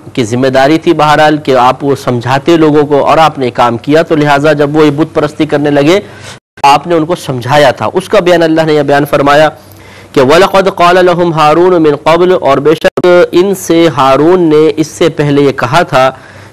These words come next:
یا قومی، اے میری قوم، انما فتنتم بہ، کہ تم اس بچڑے کی وجہ سے آزمائش میں مبتلا کر دیے گئے ہو، وَإِنَّ رَبَّكُمُ الرَّحْمَنُ، اور بے شک تمہارا رب تو رحمان ہے،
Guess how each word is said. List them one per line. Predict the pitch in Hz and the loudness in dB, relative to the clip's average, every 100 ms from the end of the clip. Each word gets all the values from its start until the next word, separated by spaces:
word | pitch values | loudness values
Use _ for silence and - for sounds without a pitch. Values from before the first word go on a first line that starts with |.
| - | -4
یا | 117 151 175 165 | 0 2 2 2
قومی، | 151 156 160 170 170 | 0 2 2 2 0
اے | 131 147 | 0 0
میری | 165 165 | 2 2
قوم، | 160 147 147 156 151 | 0 2 2 2 0
انما | 160 170 160 156 156 | -2 0 0 2 0
فتنتم | 151 - 143 - 196 175 165 151 | 0 -2 -2 0 -2 0 0 0
بہ، | 120 113 110 - - - - - - - | 0 -2 -4 -6 -16 -20 -20 -20 -6 -2
کہ | |
تم | 151 190 | 0 2
اس | 185 143 | 0 0
بچڑے | 151 180 190 185 | -2 2 2 2
کی | 185 | 0
وجہ | 160 156 156 | 0 0 0
سے | 196 | 0
آزمائش | 175 131 123 135 147 196 - | 0 0 0 0 0 0 -2
میں | 190 | 0
مبتلا | 185 175 170 156 | 0 2 0 0
کر | 147 131 | 0 -2
دیے | 131 120 | 0 0
گئے | 113 | 0
ہو، | 107 101 - - - - - - | -2 -4 -10 -16 -20 -20 -20 -2
وَإِنَّ | 127 190 202 190 185 165 | 0 2 2 2 2 2
رَبَّكُمُ | 180 170 170 170 151 143 | 0 -2 -2 -2 -2 -2
الرَّحْمَنُ، | 143 - 127 123 131 127 113 - - - | -2 -4 -2 0 2 0 -2 -10 -20 -10
اور | - 147 | 0 0
بے | 147 165 | 2 0
شک | - 185 - | 0 -2 -2
تمہارا | 147 147 170 | 0 2 2
رب | 147 139 - | 0 -2 0
تو | 185 | 0
رحمان | 165 139 135 156 196 | 0 -2 0 2 2
ہے، | 135 107 | 0 -4